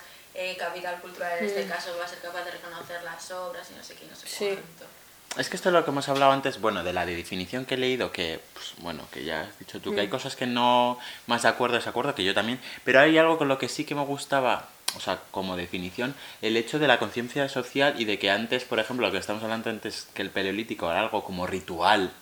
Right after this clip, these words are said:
Speaker 2: Mm.
Speaker 3: que no se daban,
Speaker 2: Sagrado,
Speaker 3: n-,
Speaker 2: sí.
Speaker 3: no se daban cuenta de lo que estaban haciendo como tal,
Speaker 1: Mm.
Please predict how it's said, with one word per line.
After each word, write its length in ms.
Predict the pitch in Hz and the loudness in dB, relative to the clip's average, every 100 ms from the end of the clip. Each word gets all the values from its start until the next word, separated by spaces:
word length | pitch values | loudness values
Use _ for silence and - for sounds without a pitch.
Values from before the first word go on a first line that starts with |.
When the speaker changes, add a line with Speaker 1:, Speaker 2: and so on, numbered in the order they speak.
| - | -12
Speaker 2:
Mm. 400 | 190 - - - | -10 -12 -18 -12
Speaker 3:
que 60 | 98 | -8
no 80 | 95 | -2
se 80 | |
daban, 240 | 107 110 104 | 0 0 -4
Speaker 2:
Sagrado, 540 | 98 92 95 92 90 92 | -4 -4 -4 -6 -8 -8
Speaker 3:
n-, 140 | 95 | -8
Speaker 2:
sí. 20 | 101 | -6
Speaker 3:
no 140 | 101 | -4
se 100 | 110 | 2
daban 200 | 107 104 | 2 4
cuenta 200 | 113 104 | 0 0
de 100 | 87 | -2
lo 100 | 82 | -6
que 60 | 85 | -6
estaban 220 | 98 101 | -2 -2
haciendo 320 | 98 110 104 | -4 -6 -6
como 240 | 87 80 87 | -6 -8 0
tal, 200 | 117 123 | 2 2
Speaker 1:
Mm. 380 | - - - | -6 -20 -16